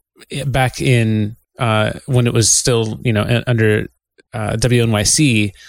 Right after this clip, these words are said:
that's kinda how they originally came about. There was an internal competition about whatever W N Y C's next new podcast would be. And, uh, Alex and P J b-,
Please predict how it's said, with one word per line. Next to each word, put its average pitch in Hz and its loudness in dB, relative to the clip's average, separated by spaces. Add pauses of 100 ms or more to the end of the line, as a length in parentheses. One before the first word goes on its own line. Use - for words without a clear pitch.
(320)
that's - -2 (120)
kinda 185 0
how 131 0
they 123 -2
originally 110 2
came 110 0
about. 104 -2 (480)
There 127 2
was 123 2
an 123 2
internal 135 2
competition 113 0
about 110 -2
whatever 113 0
W 113 2
N 110 2
Y 110 2
C's 107 2
next 110 0 (380)
new 113 2
podcast 190 -2
would 104 -2
be. 107 -2 (380)
And, 104 2 (280)
uh, 113 0 (120)
Alex 156 0
and 131 2
P 202 0
J 110 2
b-, - -16